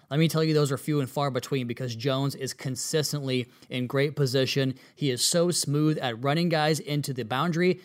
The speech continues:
into the perimeter, forcing them into that fit portion of the field. You might see a red line on the practice field. That is the fit between the red line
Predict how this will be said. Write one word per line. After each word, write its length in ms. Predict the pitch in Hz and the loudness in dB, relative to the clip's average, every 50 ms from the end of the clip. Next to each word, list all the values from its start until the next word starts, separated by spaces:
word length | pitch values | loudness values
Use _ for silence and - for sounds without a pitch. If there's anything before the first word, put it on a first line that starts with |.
| - _ - | -14 _ -4
into 200 | 147 143 143 131 | -2 -2 0 -2
the 100 | 131 - | -4 -6
perimeter, 420 | - - 143 139 147 147 156 156 | -6 -4 -2 0 0 0 0 0
forcing 460 | - - - 151 151 156 147 - 151 | -2 -2 0 0 0 0 0 0 0
them 160 | 147 143 139 | 0 0 0
into 220 | 143 143 139 - 139 | -2 -2 -4 -2 -2
that 200 | 135 123 123 - | -4 -4 -4 -8
fit 320 | - - 175 185 214 - | -4 -2 0 0 0 -2
portion 320 | - 196 208 202 - 190 196 | -2 -2 -2 0 0 -2 -2
of 180 | 180 180 165 | 0 -2 -2
the 80 | 160 160 | -2 -4
field. 380 | - - 175 180 180 180 160 - - _ _ | -2 0 0 2 2 0 -2 -4 -10 _ _
You 100 | - 147 | -4 -2
might 160 | 147 151 151 - | 0 0 0 0
see 140 | - 156 | 0 0
a 80 | 139 127 | 0 0
red 220 | 123 135 135 139 | 0 -2 -2 0
line 300 | 139 139 135 135 135 139 | 0 0 0 0 0 -2
on 160 | 151 127 135 131 | -2 -2 -4 -4
the 80 | 127 | -4
practice 400 | 113 - 143 135 127 - 143 123 | -4 -2 -2 -2 -2 -4 -6 -8
field. 300 | - - 147 143 139 127 - - _ | -4 -2 0 0 0 -2 -8 -8 _
That 200 | 143 147 160 - | 0 2 2 2
is 160 | 151 135 123 | -2 -2 -2
the 80 | 120 107 | -4 -8
fit 360 | - - - 156 160 196 - | -10 0 4 4 4 4 2
between 260 | - - - 143 135 | -4 -6 -4 -4 -2
the 80 | 127 117 | -2 -2
red 220 | 123 135 143 139 | 0 0 0 0
line 280 | 135 131 131 135 139 | 0 0 0 0 -2